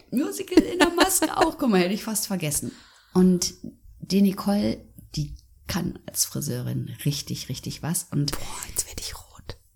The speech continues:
Speaker 1: Dann dreh dich doch um. Und was ich an ihr immer schon bewundert habe,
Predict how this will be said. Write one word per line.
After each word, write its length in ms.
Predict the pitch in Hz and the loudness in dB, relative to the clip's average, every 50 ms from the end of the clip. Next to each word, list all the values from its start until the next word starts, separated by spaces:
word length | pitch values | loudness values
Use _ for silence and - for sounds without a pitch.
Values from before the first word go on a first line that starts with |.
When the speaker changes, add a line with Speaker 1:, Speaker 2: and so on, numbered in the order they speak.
| _ _ _ | _ _ _
Speaker 1:
Dann 140 | - 117 127 | -8 -6 -6
dreh 160 | - 139 139 | -4 -4 -4
dich 160 | 139 - - - | -6 -6 -8 -10
doch 220 | - 117 - - | -12 -12 -12 -12
um. 140 | - 135 143 - _ - - - - - - - - - - | -12 -12 -12 -14 _ -18 -14 -10 -8 -8 -6 -6 -6 -6 -2
Und 400 | 180 180 180 175 175 - - 1077 1077 1077 1077 - - - - - - - - - - - - - _ _ _ _ _ _ _ - _ - | 2 2 4 4 2 2 0 -4 -4 -6 -6 -6 -6 -6 -8 -16 -16 -18 -18 -16 -16 -18 -20 -20 _ _ _ _ _ _ _ -20 _ -8
was 220 | 147 156 170 233 294 | -2 2 4 6 6
ich 180 | 294 269 - - | 4 2 0 -2
an 120 | 160 151 | -2 0
ihr 220 | - 165 175 170 - - - | 2 0 0 0 -2 2 6
immer 280 | 220 240 240 262 277 | 8 10 10 8 6
schon 200 | - - - 220 | 2 2 2 2
bewundert 500 | 202 196 165 165 156 160 160 160 156 - 170 | 2 2 2 2 4 4 4 2 0 -4 -6
habe, 420 | 156 151 156 151 160 160 165 190 | -6 -6 -4 -2 -2 -4 -4 -6